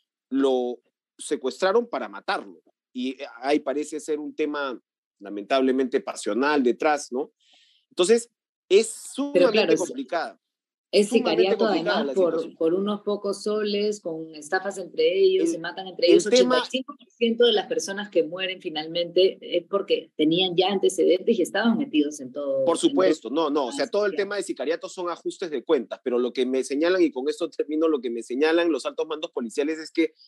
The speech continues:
Speaker 1: no habían visto un nivel de violencia tan desatada con estos delincuentes, o sea, olvídate de los malditos del Fundo Kendo, ¿no? O sea, lo que, lo que hemos tenido, digamos, como producto local.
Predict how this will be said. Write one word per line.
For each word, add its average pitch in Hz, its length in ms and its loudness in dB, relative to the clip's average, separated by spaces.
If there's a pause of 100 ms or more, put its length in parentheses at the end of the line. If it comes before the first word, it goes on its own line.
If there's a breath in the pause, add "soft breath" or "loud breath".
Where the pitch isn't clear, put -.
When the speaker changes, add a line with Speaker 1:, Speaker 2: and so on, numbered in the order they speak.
Speaker 1:
no 156 180 4
habían 175 300 0
visto 180 300 -8
un 170 100 -4
nivel 165 360 0 (360)
de 135 180 0
violencia 151 720 -2
tan 175 260 -4
desatada 147 720 -6 (520)
con 123 200 -4
estos 170 280 -2
delincuentes, 160 460 -2
o 143 80 -8
sea, 156 160 -2
olvídate 170 500 0
de 143 80 0
los 123 140 -8
malditos 131 380 -6
del 127 120 -6
Fundo 143 300 -4
Kendo, 147 720 4
¿no? 135 180 -6
O 135 60 -6
sea, 139 140 -6
lo 120 160 -2
que, 117 240 -8
lo 113 100 -4
que 139 100 -8
hemos 151 200 -4
tenido, 143 400 4
digamos, 135 360 2
como 123 200 -10
producto 131 400 0
local. 127 380 0